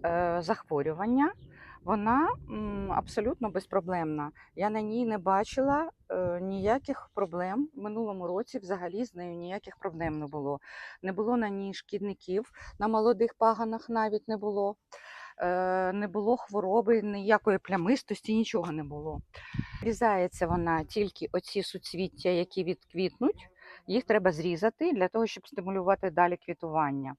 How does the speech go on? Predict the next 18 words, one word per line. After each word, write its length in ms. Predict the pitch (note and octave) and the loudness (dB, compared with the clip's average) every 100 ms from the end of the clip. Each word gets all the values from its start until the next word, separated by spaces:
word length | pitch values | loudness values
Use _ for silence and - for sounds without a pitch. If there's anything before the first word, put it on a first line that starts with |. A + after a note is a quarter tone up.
| - - - | -14 -18 -4
На 140 | F3 G#3+ | 0 2
зиму 360 | F3+ D#4 C#4 | 4 6 6
я 220 | F3+ G#3+ | 4 2
її 220 | A#3+ G3+ F#3 | 2 0 -2
взагалі 440 | D#3+ G3 G3 G#3 | 0 0 0 2
нічим 420 | C4+ G#3+ - G#3+ | 0 0 -6 -4
не 60 | G#3+ | -4
вкривала. 640 | - G#3 E3+ D#3 C#3+ C#3+ _ _ - - - | -2 0 2 2 0 -6 _ _ -20 -20 -14
Зовсім 520 | E3 F#3 G3 - D#3+ | 0 4 4 2 -2
нічим. 460 | D#3+ D#3 - A#3 F4 - | -2 -4 -2 0 0 0
Вона 300 | G3+ F#3+ G#3+ | 2 2 2
зимувала, 720 | G3 F3+ E3+ G3+ A3+ C#4+ - - | 0 -2 4 6 6 6 0 -2
і 140 | G3 | -2
от, 200 | F#3+ F#3 - - | -2 -2 -6 -2
е, 420 | F3 E3+ E3 D#3+ D3+ - D#3+ - | 2 2 2 0 -2 -8 -14 -6
цьогорічні 800 | - G#3+ A3+ A3+ G#3+ - E3 D3 | -2 4 4 4 0 -2 -2 0
зворотні 480 | D#3+ A#3 G3+ E3 | 2 2 2 -2
заморозки, 720 | E3 G3+ C4+ B3 E3+ - - | 2 4 6 6 2 -2 -8